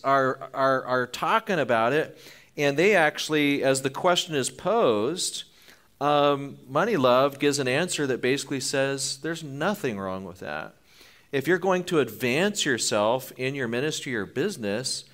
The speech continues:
and you wanna get more diligent, and it makes you more moral, then what could be wrong with that?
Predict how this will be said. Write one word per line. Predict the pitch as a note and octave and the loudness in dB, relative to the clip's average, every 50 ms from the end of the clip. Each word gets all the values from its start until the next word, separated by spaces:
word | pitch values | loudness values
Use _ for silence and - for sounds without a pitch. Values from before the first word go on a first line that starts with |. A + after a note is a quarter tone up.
| _ _ _ _ _ _ _ | _ _ _ _ _ _ _
and | D3+ C#3+ C#3+ | -4 -4 -2
you | D3 D3+ | -2 0
wanna | D#3 E3 E3+ | 0 0 0
get | D3 D3 D#3 - D3+ | 0 0 -2 -2 0
more | C#3+ C3 | -2 -2
diligent, | A2+ G#2 - B2 D3 F#3 F3+ C3 B2 A#2+ A#2 B2+ - | -2 0 0 2 2 2 2 0 -2 -4 -4 -4 -4
and | A2+ B2+ A#2+ | -4 -6 -6
it | - B2 | -4 -4
makes | C3 D3+ D3+ - | -6 -4 -4 -4
you | D#3 D3+ | -4 -4
more | C#3 C3+ B2+ A#2+ G#2+ | -2 -2 -2 -2 -2
moral, | G2+ G2+ G2+ A2 A#2+ D3+ G3 G#3 D3+ A2 G2+ G2+ A#2+ D3+ C#3+ C3+ | -2 -4 -4 -2 -2 0 0 2 2 2 2 2 0 -2 -4 -6
then | C#3 C3 A#2+ | -6 -4 -2
what | C3+ E3 E3+ | -2 -2 -2
could | - F#3+ E3 | -2 -6 -4
be | C#3+ B2+ A#2 | -4 -6 -6
wrong | G2 F#2 F#2+ F#2+ F#2+ G2 G#2 | -4 -4 -4 -4 -4 -6 -6
with | A2+ B2 B2 B2 | -8 -10 -8 -6
that? | D#3 E3 G3+ G#3+ E3+ A#2 F2 - - | -4 -2 0 0 0 0 -2 -4 -12